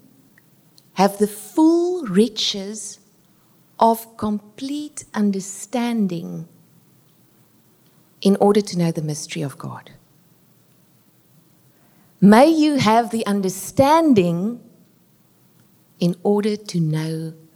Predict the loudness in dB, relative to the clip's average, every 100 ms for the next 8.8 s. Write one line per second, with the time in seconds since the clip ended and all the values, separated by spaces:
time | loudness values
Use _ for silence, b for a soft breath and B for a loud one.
0 | -4 -2 0 -4 -6 -10 -10 -10 -12 -14
1 | -6 -4 0 -2 -2 0 2 2 0 -6
2 | -8 B B B 4 6 6 6 4 2
3 | -4 -2 0 -4 -8 B B 0 2 4
4 | 0 -2 2 4 6 2 0 -2 -2 -2
5 | 2 2 2 0 2 -2 -4 -12 -20 _
6 | _ 0 4 6 6 4 2 -8 -8 -12
7 | -14 _ _ _ _ -2 2 4 4 0
8 | -4 -8 -10 -8 -8 -10 -16 -18